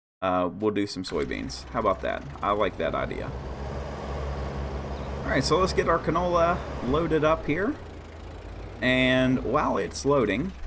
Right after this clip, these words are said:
uh, select silos, empty, uh, okay. So let's take a gander at what we can get. We're gonna go for a large frame tractor. That is, that is definitely a thing that's gonna happen.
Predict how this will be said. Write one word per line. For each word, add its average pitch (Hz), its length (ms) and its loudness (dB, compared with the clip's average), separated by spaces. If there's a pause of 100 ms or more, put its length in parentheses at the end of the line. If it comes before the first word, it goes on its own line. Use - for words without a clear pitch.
(440)
uh, 127 680 0 (260)
select - 220 -12
silos, 127 500 -8
empty, 95 560 -8 (560)
uh, 62 200 -6 (100)
okay. 233 280 -4 (680)
So 202 80 4
let's 262 160 4
take 247 220 4
a 151 100 6
gander 123 580 4 (240)
at 120 320 -2
what 156 220 2
we 160 140 6
can 120 180 4
get. 101 320 4 (160)
We're 104 160 4
gonna 190 200 4
go 208 120 6
for 196 180 4
a 156 60 6
large 139 280 4
frame 107 220 0
tractor. - 500 -2 (120)
That 117 200 2
is, 123 400 4 (680)
that 131 100 6
is 127 160 4
definitely 151 580 4
a 120 160 4
thing 127 240 2
that's 104 140 -2
gonna 104 200 0
happen. 80 540 -6